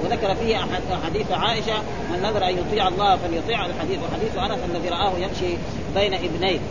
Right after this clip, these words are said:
فنهاه، وحديث ابن عباس الذي طافه في أنفه خدامة فنهاه، وحديث الذي نذر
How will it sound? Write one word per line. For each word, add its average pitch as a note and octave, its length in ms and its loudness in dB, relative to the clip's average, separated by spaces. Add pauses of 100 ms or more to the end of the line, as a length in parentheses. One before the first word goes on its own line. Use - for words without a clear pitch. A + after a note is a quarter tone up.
(140)
فنهاه، F#3 320 2 (100)
وحديث F#3+ 300 -2 (120)
ابن F#3 120 0
عباس G#3 280 0 (120)
الذي F3 260 -2
طافه G3 220 0 (120)
في F3+ 160 -4
أنفه F#3 400 0
خدامة F3+ 360 -2 (240)
فنهاه، E3 320 0 (340)
وحديث G3+ 300 0
الذي F3+ 280 0
نذر G3 260 0